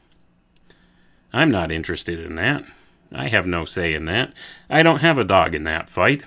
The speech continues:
How many times have you heard that kind of thing? <coughs> It's indifference. Apathy, indifference. This is the plague of the American people.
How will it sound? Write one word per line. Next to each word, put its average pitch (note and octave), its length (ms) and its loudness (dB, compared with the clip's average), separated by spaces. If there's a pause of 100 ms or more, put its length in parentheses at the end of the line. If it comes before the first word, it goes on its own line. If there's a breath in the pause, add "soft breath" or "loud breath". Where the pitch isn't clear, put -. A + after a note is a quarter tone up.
How F3 120 -4
many F3 180 2
times A#2 280 2
have F2 100 -2
you E2+ 100 -4
heard E2 280 -4
that E2 200 -6
kind E2+ 240 -8
of - 100 -14
thing? E2 280 -8 (1000 loud breath)
<coughs> - 320 2 (160)
It's C3 280 2
indifference. A#2+ 840 4 (880 soft breath)
Apathy, G#2+ 640 2
indifference. G#2+ 720 0
This G#2 260 -6
is A2 160 -2
the G#2+ 120 -2
plague F#2 400 -2
of F2 120 -4
the F#2 120 -2
American F2 460 -4
people. E2+ 540 -8